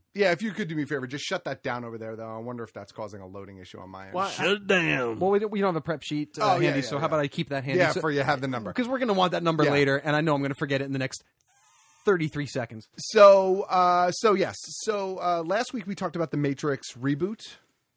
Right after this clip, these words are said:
Speaker 3: That it was at the time being called a reboot,
Speaker 1: Right.
Speaker 3: yes, with Michael B. Jordan.
Speaker 1: Right. It's not a reboot, though.
Speaker 3: Michael
Speaker 1: Is,
Speaker 3: Reboot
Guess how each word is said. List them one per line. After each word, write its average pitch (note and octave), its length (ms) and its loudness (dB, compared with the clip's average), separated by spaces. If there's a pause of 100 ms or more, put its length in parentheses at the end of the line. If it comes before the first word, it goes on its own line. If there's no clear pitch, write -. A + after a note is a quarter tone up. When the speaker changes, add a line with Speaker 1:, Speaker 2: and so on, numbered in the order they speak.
(380)
Speaker 3:
That D3 240 -6
it E3 40 -2
was D3 220 -4
at C#3 120 0
the - 100 -4
time F3+ 380 6
being D3 240 2
called C#3 300 4
a B2+ 60 -2
reboot, B2+ 480 -2
Speaker 1:
Right. D#3 120 -2
Speaker 3:
yes, B2 240 0 (120)
with B2 160 -6
Michael D3 400 -2
B. C#3+ 580 -2
Jordan. A#2+ 640 -2
Speaker 1:
Right. C#3+ 260 -4
It's C3 220 -8
not F3+ 200 0
a E3+ 40 -2
reboot, C3 400 -8
though. F#2 160 -16
Speaker 3:
Michael D3 480 0
Speaker 1:
Is, B2 60 -4 (280)
Speaker 3:
Reboot C#3 260 4